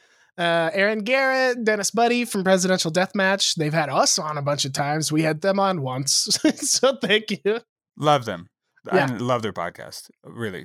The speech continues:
Speaker 2: it's just fun stuff.
Speaker 1: Christopher Marucci, uh, he's great. Great episode. Got, uh, Sam Dazios was wonderful. Uh, yeah, well, you know, that's a,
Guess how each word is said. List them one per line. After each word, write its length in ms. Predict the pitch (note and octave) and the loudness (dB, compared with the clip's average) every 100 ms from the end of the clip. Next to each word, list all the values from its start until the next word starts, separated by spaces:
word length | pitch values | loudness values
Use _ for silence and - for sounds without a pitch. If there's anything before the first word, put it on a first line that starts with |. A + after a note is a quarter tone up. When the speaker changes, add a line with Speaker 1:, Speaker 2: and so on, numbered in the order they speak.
| - | -10
Speaker 2:
it's 220 | A#2 - | -8 -6
just 160 | G2 - | -8 -12
fun 140 | F#2+ | -12
stuff. 300 | - - B2+ _ _ _ _ _ | -14 -14 -18 _ _ _ _ _
Speaker 1:
Christopher 420 | D#4+ C#4+ F3 D3 | 0 0 0 -2
Marucci, 760 | C3+ D3+ F#3+ G3 G3+ G3 F#3+ F#3 - | 0 2 2 2 0 2 0 0 -4
uh, 420 | D#3 C3+ C3+ C3+ | -4 -2 -2 -2
he's 180 | C#3+ E3+ | 0 0
great. 220 | G3+ A3+ - _ _ - D3 - _ _ | 2 0 -2 _ _ -20 -20 -20 _ _
Great 220 | F#3 G3+ G3 | 0 2 2
episode. 560 | G3+ F#3+ G3 F#3+ F#3 - _ _ _ _ | 0 0 0 0 -2 -14 _ _ _ _
Got, 340 | F3+ D#3 - F3+ | 2 2 0 0
uh, 180 | E3 D#3+ | 2 2
Sam 320 | - F#3 E3+ | 2 0 0
Dazios 760 | F3 G3 G3 G#3 G#3 G3+ - G#3 | 2 2 2 0 2 0 -2 -2
was 200 | F#3 F3 | -2 2
wonderful. 560 | G3 G3 - F#3+ F#3+ - - _ _ _ _ _ _ _ - | 2 2 0 2 2 -2 -20 _ _ _ _ _ _ _ -4
Uh, 520 | E3 D#3+ D#3+ D#3+ D#3+ | 0 2 2 2 0
yeah, 300 | D#3 G3 C#4 - | 2 2 0 -2
well, 180 | D#3+ E3 | -2 0
you 120 | E3 | 2
know, 140 | F#3 A#3+ | 2 2
that's 240 | - | 2
a, 40 | - | 2